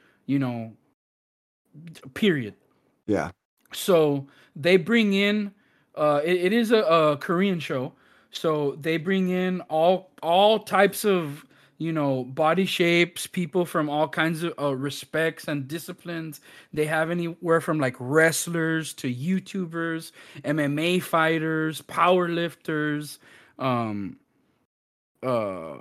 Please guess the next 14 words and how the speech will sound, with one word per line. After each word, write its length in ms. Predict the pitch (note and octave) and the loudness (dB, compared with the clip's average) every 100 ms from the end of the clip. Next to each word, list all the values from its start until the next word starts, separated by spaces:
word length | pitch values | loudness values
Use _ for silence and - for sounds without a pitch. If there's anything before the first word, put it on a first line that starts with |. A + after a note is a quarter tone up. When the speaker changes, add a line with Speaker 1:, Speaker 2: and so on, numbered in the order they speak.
| - | -4
Speaker 1:
CrossFit 760 | - F3+ G3 - - F#3 F3+ | 4 6 4 0 0 0 0
people, 840 | - F#3 - E3+ D#3+ D#3+ D#3 D3 - _ | -6 -8 -6 -4 -2 0 -2 -4 -12 _
mountain 520 | D#3 E3+ F#3+ - F#3 E3+ | 2 6 6 4 0 0
climbers, 960 | - E3+ F3 E3+ E3 E3 E3 D#3 - | 0 2 2 2 0 0 0 -4 -4
like, 300 | C#3+ B2+ - _ _ _ F3+ | -2 -4 -8 _ _ _ 2
all 260 | G3+ G#3 | 4 4
kinds 280 | - F3+ D#3 | 4 0 0
of 80 | C#3 | -4
people. 420 | D3+ C3+ A#2 G2 _ _ _ | -8 -8 -10 -14 _ _ _
And 300 | D#3+ D#3 D3+ C#3 | -2 0 0 -2
it's 180 | E3 G#3+ | -2 0
a 40 | |
hundred 300 | G3+ A#3 C4+ | 4 2 2
people, 380 | G#3 D#3+ G#3 | -2 -2 -2